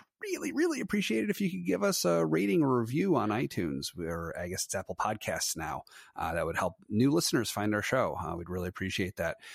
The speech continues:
Uh, if you do want to listen the night we record, you can become a Gooner U superfan to download a raw, unedited recording right away, and you can start a free trial on Apple Podcasts for that.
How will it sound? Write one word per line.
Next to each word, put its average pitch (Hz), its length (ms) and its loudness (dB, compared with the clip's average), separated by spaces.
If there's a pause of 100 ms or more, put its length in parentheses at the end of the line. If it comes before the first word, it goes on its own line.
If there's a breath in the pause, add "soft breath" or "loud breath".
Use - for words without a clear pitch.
(220 loud breath)
Uh, 85 240 0
if 123 220 0
you 120 180 4 (160)
do 185 160 6
want 180 220 6
to - 100 -10
listen 175 240 4
the 165 80 6
night 131 220 4
we 127 100 4
record, 147 500 2
you 170 140 -2
can 113 160 4
become 110 260 2
a 101 60 2
Gooner 104 340 2
U 104 120 2
superfan 123 720 0
to 151 80 -2
download 101 320 2
a 90 60 -2
raw, 95 380 2
unedited 107 560 -2
recording 92 460 -2
right 90 200 -4
away, 90 440 0
and 107 100 -2
you 95 80 -6
can - 140 -12
start 85 260 0
a 82 60 -4
free 87 260 -4
trial 90 320 0
on 92 140 -2
Apple - 200 -10
Podcasts 82 540 -4
for 76 140 -6
that. 107 160 0